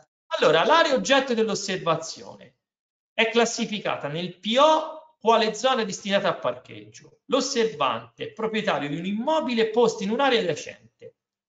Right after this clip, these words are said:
a destinazione produttiva, artigianale e commerciale.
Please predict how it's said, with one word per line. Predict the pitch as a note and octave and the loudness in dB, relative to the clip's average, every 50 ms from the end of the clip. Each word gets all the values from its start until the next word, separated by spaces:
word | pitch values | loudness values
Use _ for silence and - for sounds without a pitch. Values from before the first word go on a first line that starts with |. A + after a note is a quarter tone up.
| _ - | _ 0
a | F#3+ G3+ | 0 0
destinazione | F#3+ A#3 A3+ A3+ - A#3+ A#3+ A#3 A3+ - - F#3 D#3+ D#3+ | 2 0 -2 -2 0 0 0 0 0 0 -4 -4 -4 -4
produttiva, | D#3 D#3+ G3 G3 G#3+ G#3 - - G#3 E3 D#3+ E3+ | -4 -6 -8 -8 -8 -10 -10 -10 -6 -2 -2 -2
artigianale | E3+ E3 - G#3+ A3+ C4+ D4 C#4+ C#4 - | -2 -4 -6 -4 -2 0 0 2 0 0
e | - | 0
commerciale. | F3 D#3 D3 C#3+ C3 - - - - - - _ | -2 -2 -2 -4 -8 -10 -12 -16 -18 -18 -20 _